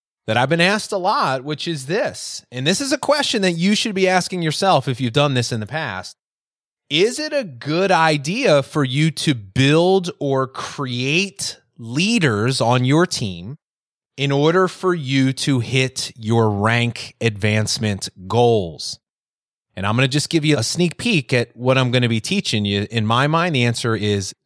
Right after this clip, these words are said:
no. Absolutely not. It is not a good idea for you to manufacture leaders on your team.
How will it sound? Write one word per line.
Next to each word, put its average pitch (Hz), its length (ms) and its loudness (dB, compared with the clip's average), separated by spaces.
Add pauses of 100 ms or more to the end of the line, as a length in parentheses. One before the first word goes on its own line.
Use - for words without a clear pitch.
no. 87 380 -6 (580)
Absolutely 131 520 0
not. 87 260 -8
It 127 120 0
is 107 140 0
not 135 240 2
a 175 60 2
good 165 100 2
idea 113 400 0 (400)
for 113 120 -4
you 117 140 0
to 107 80 0
manufacture 131 1400 0
leaders 110 520 -2
on 98 160 -4
your 92 160 -8
team. 95 440 -10